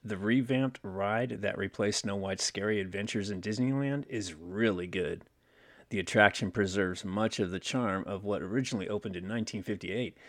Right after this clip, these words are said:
at the park's debut, but gives it a more cohesive storyline that's true to the nineteen thirty-eight mu-, movie. It also adds in the movie's biggest problem.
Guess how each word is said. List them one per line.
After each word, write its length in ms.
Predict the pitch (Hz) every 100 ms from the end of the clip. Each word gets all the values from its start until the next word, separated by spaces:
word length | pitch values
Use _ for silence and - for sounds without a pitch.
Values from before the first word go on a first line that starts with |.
| - -
at 140 | -
the 80 | 101
park's 320 | - 95 -
debut, 540 | 101 90 101 135 92 - _ _ _ _
but 180 | 113 98
gives 280 | 139 139 110
it 120 | 104
a 60 | 90
more 380 | 92 120 117 117
cohesive 680 | - 98 147 175 - 101
storyline 600 | - - 139 131 95 92
that's 260 | 90 - -
true 340 | - 120 120
to 160 | 95 101
the 120 | 90
nineteen 440 | 92 101 - 104 90
thirty-eight 440 | 98 90 90 -
mu-, 300 | 110 143 143 -
movie. 440 | 135 185 113 82 - _ _ _ _ _ _ _ _ - _ -
It 120 | 104
also 380 | 131 - - -
adds 320 | 95 95 -
in 220 | 131 104
the 60 | 98
movie's 380 | 104 101 92 90
biggest 420 | 123 131 98 -
problem. 540 | - 120 113 98 90